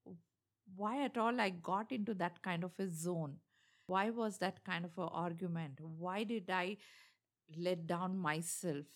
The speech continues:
Why did I be that dumb? And I realized in that process, that's okay. So I tell that to myself, it's okay. And, and is it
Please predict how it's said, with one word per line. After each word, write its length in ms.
Why 180
did 200
I 200
be 300
that 300
dumb? 320
And 200
I 240
realized 600
in 140
that 200
process, 500
that's 280
okay. 520
So 460
I 160
tell 180
that 240
to 80
myself, 520
it's 200
okay. 400
And, 240
and 140
is 180
it 100